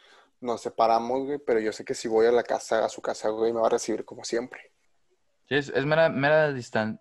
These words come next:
Speaker 2: eh, distanciamiento, es, es eso, pues.
Speaker 1: Ujú. Sí,
Speaker 2: Persona
Speaker 1: güey, pero, por
Speaker 2: que
Speaker 1: ejemplo, con, con los amigos de la prepa no,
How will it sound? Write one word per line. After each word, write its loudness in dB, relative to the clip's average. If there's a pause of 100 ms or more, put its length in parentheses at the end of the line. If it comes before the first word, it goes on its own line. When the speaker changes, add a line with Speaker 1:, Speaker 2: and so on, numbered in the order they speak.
Speaker 2:
eh, -12
distanciamiento, -8
es, -14
es -16
eso, -6
pues. -20
Speaker 1:
Ujú. -14 (1200)
Sí, -10
Speaker 2:
Persona 0
Speaker 1:
güey, 2
pero, 4
por -2
Speaker 2:
que -2
Speaker 1:
ejemplo, -2
con, -4
con 0
los -4
amigos 2
de 4
la 0
prepa -4
no, -6